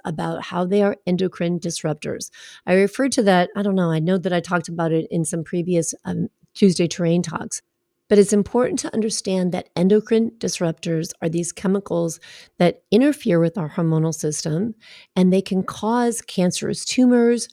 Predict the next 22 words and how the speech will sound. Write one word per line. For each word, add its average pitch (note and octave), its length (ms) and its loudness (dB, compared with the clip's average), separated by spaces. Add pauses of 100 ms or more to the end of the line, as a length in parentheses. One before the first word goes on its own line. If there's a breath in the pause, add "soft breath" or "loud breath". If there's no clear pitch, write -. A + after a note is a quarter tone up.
(240 soft breath)
birth G3 340 4
defects, A3 540 -2
developmental E3 800 2
disorders, G3+ 880 -2 (400 loud breath)
and F#3 100 4
there's F#3 160 4
a G3 60 2
lot F3+ 400 2
of A3+ 120 0
growing F#3 380 0 (100)
evidence F#3+ 600 -2 (280 soft breath)
that F#3 140 -4
shows F#3 360 0
that F#3+ 160 -6
they G#3 80 0
have G#3 160 0
an - 160 -4
impact F3+ 560 -6
on F#3 100 -2
our F3+ 100 2
mitochondrial E3+ 1120 0 (140)
function. - 580 -8